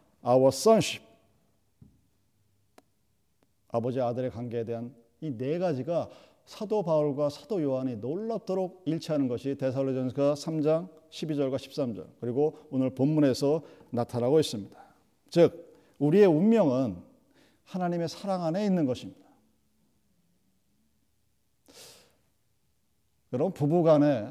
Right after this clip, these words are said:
신뢰가 깨지고 자녀 간에 믿음이 깨지고 사람들 간에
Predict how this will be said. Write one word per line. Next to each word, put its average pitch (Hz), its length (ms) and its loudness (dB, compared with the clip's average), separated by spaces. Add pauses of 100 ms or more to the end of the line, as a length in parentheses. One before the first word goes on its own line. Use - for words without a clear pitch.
(260)
신뢰가 190 460 2
깨지고 147 680 -4 (220)
자녀 139 300 0
간에 143 420 2 (480)
믿음이 175 360 -2
깨지고 110 640 -6 (140)
사람들 156 420 -2
간에 139 400 0